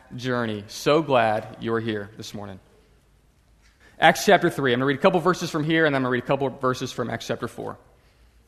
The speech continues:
Acts chapter three, starting in verse one. "Now Peter and John were going up to the temple at the hour of prayer, the ninth hour. And a man lame from birth was being carried, whom they daily laid, or laid daily at the gate of the temple that is called the Beautiful Gate,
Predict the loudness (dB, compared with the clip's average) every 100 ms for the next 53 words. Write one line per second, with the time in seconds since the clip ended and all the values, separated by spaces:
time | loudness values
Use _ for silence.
0 | _ 4 4 6 6 6 0 -2 2 4
1 | 4 4 0 0 -4 -6 -6 -12 _ _
2 | _ _ _ _ _ _ _ _ _ 0
3 | 8 8 8 6 8 4 4 6 8 8
4 | 6 2 -4 -12 -20 -20 0 2 10 10
5 | 10 10 6 6 2 2 4 2 4 4
6 | 6 6 6 4 0 4 6 6 4 -6
7 | 0 2 4 4 4 4 4 0 -10 -20
8 | -20 _ _ _ _ _ _ _ _ 2
9 | 6 6 6 6 6 6 6 6 4 2
10 | 2 0 2 2 4 4 2 0 2 2
11 | 0 -4 2 4 4 2 0 -2 2 2
12 | 2 -2 -14 -16 -2 4 6 6 4 6
13 | 6 6 2 0 0 4 4 6 6 6
14 | 4 2 4 4 2 0 -2 0 -2 -4
15 | -4 0 0 -2 -8 -2 0 0 -2 0
16 | 0 -2 -12